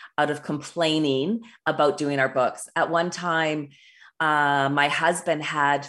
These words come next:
three businesses at once, and I had my business. And so I did the book work for all of us. And I used to complain about that shit <laughs> all the time.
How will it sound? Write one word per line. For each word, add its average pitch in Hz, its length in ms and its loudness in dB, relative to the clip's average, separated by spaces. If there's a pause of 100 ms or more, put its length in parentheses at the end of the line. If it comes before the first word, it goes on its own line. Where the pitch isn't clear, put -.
three 180 240 -6
businesses 143 720 0
at - 180 -4
once, 127 440 -2
and 151 80 -2
I 143 120 2
had 139 220 -4
my 135 140 2
business. 120 480 -8 (360)
And 156 180 -2
so 160 140 0
I 151 120 4
did 151 180 -6
the 147 60 -8
book 139 340 -2
work 139 380 -2 (140)
for 143 260 -2
all 143 180 4
of 135 120 -2
us. 117 280 -6 (100)
And 147 440 -2 (360)
I 240 60 -6
used 269 220 -2
to - 60 -12
complain 175 580 -4
about 233 280 -4
that 226 340 -6
shit - 440 -8
<laughs> - 40 -2
all 214 340 2
the 302 320 0 (240)
time. 196 520 4